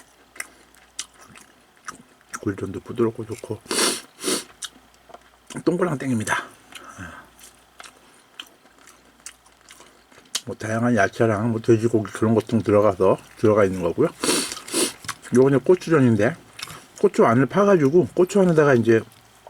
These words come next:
뭐 동그랑땡 같은 재료 갖다 넣었다고 보시면 될 것 같고요. 요거 말고 뭐 깻잎도 있고, 음, 요거는 그 사각사각 씹히-,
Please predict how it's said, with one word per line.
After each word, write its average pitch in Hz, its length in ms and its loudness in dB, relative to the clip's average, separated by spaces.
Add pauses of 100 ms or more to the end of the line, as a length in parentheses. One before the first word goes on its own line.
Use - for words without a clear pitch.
(420)
뭐 101 100 -6
동그랑땡 196 480 0
같은 147 260 -2
재료 113 240 4
갖다 117 220 -2
넣었다고 117 340 0
보시면 110 260 0
될 92 120 0
것 - 160 -8
같고요. - 260 -2 (560)
요거 175 160 6
말고 143 260 4
뭐 147 160 0
깻잎도 247 520 4
있고, 110 360 0 (2250)
음, 113 120 -2 (320)
요거는 110 240 0
그 104 240 2 (4000)
사각사각 151 680 -2
씹히-, 175 240 -2